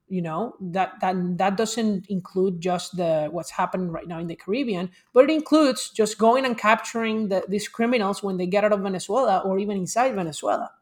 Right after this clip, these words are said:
sending special teams to capture them and, and take them out, or use their families in the United States, many of which have their wives, their children living here.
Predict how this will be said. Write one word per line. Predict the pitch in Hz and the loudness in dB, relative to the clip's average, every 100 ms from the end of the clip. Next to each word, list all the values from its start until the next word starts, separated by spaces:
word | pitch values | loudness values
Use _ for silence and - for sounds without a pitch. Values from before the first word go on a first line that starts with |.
| _ _ _ | _ _ _
sending | - 220 233 233 | 0 0 0 -4
special | - 220 214 220 | 2 2 4 -2
teams | 214 233 226 226 | -2 -2 -2 -4
to | 202 | -2
capture | - 262 - 202 | 0 0 0 -2
them | 180 180 | -2 -2
and, | 180 175 | -4 -6
and | 185 180 175 | -4 -4 -4
take | - 202 | -6 -6
them | 202 196 | -4 -4
out, | 262 190 - _ _ _ _ _ | -4 -6 -16 _ _ _ _ _
or | 202 202 202 208 | 6 8 8 6
use | 202 226 226 | 2 2 6
their | 247 | 4
families | 233 226 226 240 226 214 | 6 4 6 6 4 2
in | 214 196 | 0 0
the | 190 | 0
United | 190 196 202 202 | 0 2 0 -2
States, | - 254 247 208 - _ _ | 0 2 2 -2 -10 _ _
many | 185 233 320 | 0 2 4
of | 214 175 | 2 2
which | 190 190 | 0 0
have | 180 180 | -2 -2
their | 170 | 0
wives, | 170 190 233 233 220 220 | 4 8 10 10 6 0
their | 170 | -8
children | 151 - 277 262 233 226 | -6 -2 -2 0 0 2
living | 214 214 214 | 4 4 4
here. | 202 214 208 202 | 2 2 0 -4